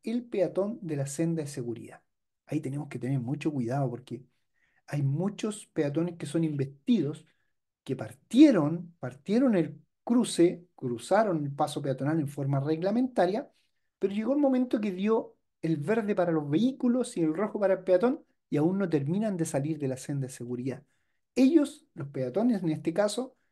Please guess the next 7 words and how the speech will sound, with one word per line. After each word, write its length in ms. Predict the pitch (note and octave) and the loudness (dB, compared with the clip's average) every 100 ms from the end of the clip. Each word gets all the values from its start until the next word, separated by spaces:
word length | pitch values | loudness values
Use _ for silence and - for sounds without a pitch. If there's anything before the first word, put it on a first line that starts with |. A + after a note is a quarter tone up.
| _ - | _ -6
tienen 340 | F3 G3 G#3 | -4 -4 -6
preferencia 800 | E3 C#3+ C3+ F#3+ B3 - A#3+ - _ _ _ | -6 -4 -2 0 0 -2 -6 -6 _ _ _
de 340 | C#3 F3+ A#3+ B3+ | -6 -4 -4 -6
salir 580 | - C3+ D#3+ G3+ - _ _ _ | -2 -2 -2 -6 -10 _ _ _
del 200 | C#3 C#3+ | -4 -2
lugar 320 | C#3 C#3 C#3 | -2 -2 -4
de 340 | C#3 C3 C#3 | -4 -6 -8